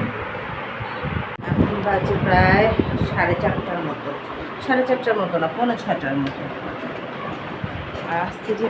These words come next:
বাতাস, রে বাপরে বাপ, এই যে ওই ছাদে দেখা যাচ্ছে কাপড় চোপড় একদম মনে হচ্ছে যে উড়ে যাবে, আর আমার কাপড় চোপড় একদম দশ পনেরো মিনিটের মধ্যে মনে হয় শুকায় গেছে। তো যাই হোক, ছেলেরা নামাজ পড়তে গেছে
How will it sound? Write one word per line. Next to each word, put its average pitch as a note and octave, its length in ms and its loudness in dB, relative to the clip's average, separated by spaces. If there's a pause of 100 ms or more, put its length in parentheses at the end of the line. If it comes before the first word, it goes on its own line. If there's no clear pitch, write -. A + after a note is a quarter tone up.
বাতাস, F3 560 2
রে F3+ 220 -2
বাপরে D3+ 300 2
বাপ, C#3 320 6
এই D#3 220 4
যে D3 100 0 (680)
ওই A#3 240 12
ছাদে G3+ 300 10
দেখা F#3+ 260 8
যাচ্ছে F3+ 300 4
কাপড় F#3 360 8
চোপড় G3 320 6
একদম G3 420 4 (160)
মনে F3 140 2
হচ্ছে F#3+ 240 -2
যে G#3+ 80 4
উড়ে A3+ 220 4
যাবে, C#3+ 260 4 (680)
আর F3+ 80 2
আমার F#3+ 220 4
কাপড় A3 260 2
চোপড় G#3 200 2
একদম G#3+ 240 2
দশ G#3 260 4
পনেরো G3 240 4
মিনিটের F3+ 320 0
মধ্যে G3+ 260 0
মনে F#3+ 100 2
হয় F#3+ 120 0
শুকায় E3 460 2
গেছে। C#3+ 300 -4 (1120)
তো - 100 -2
যাই A3 140 6
হোক, A#3 120 0 (160)
ছেলেরা G#3+ 300 6
নামাজ A3 240 6 (100)
পড়তে G3 280 -2
গেছে G3 400 0